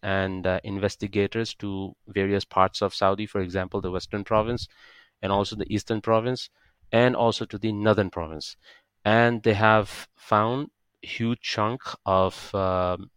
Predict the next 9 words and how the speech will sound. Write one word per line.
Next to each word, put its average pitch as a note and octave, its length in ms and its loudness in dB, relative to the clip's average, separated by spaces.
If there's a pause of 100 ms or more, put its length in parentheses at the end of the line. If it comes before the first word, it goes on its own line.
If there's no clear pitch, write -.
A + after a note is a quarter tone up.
(140)
uh, G#2 260 -14
natural G2 440 -2
resources, G2 680 -6 (640)
and G#2+ 420 4
they G#2+ 80 2
are G2 100 0
working G#2 380 -2
on G2 180 -4
that G2 260 0